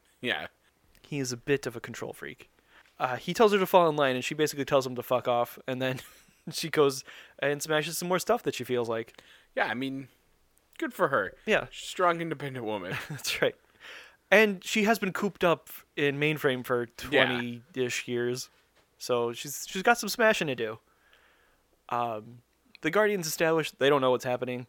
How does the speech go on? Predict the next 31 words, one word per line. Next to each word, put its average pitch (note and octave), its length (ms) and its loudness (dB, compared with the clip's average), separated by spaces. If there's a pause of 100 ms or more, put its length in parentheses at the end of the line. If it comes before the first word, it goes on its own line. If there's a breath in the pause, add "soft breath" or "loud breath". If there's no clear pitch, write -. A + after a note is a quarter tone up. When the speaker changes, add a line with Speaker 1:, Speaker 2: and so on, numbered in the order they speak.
(100)
Speaker 2:
but B2 220 -2
we're B2+ 160 -4
gonna B2+ 120 0
Speaker 1:
But D3 100 8
Speaker 2:
stop D#3 220 12
Speaker 1:
who C#3 60 6
Speaker 2:
'em. D#3+ 40 8
Speaker 1:
cares? A2+ 280 4
Yeah. G#2 240 0 (1200 soft breath)
Speaker 2:
We're C3 80 -14
gonna C3 180 -4
have D3 120 4
internet C#3 400 0
fights. A#2 420 -2 (360)
So C#3 160 0
the C3 140 -6
Sentinels C#3+ 420 0
go C3 180 4
to B2+ 160 -4
attack B2 320 -2
the, A#2+ 340 -4
the B2 60 -10
Guardians, A#2+ 600 -2
and A#2+ 280 -10 (560)
guess E3 160 2
what? F#3 160 2
They're E3 120 8
all F3 60 10
still F#3 200 2
one-hit E3+ 320 2
kills. D#3 400 6